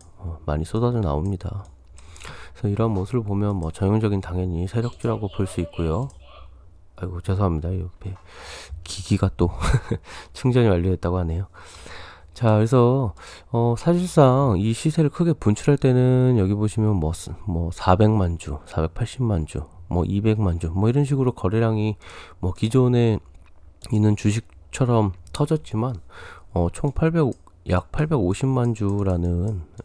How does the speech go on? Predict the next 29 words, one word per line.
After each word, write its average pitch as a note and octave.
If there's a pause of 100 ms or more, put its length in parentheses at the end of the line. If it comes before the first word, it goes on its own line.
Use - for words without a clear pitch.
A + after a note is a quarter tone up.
예, C#2+ (1800)
예, D#2+
발행주를 G#2
한-, B2+ (360)
생각해 A#2
본다면 F#2+
엄청난 D3
거래량이라고 A2
보시면 A#2+
됩니다. F2+ (100)
뭐 E2+
보통 F2+ (600)
뭐 E2+
소형주들 C3+
뭐 F2
오천만 G#2+
주, F2+
일억 B2+
주 -
이상, G2+
이상 G2
뭐 F2
보유한 G#2+
종목들로 G#2+
보신다 A2
그러면 G#2 (460)
사백만 C#3
주의 C3
거래량이 G2+